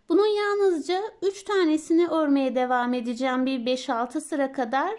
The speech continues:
Şu halka için şöyle diğer taraftan paylaşayım. Diğer tarafı bitirdim.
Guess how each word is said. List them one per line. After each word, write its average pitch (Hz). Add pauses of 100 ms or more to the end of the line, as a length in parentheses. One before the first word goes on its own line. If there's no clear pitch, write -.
(320)
Şu -
halka 302
için 226
şöyle 285
diğer 302
taraftan 285
paylaşayım. 277
Diğer 254
tarafı 262
bitirdim. 277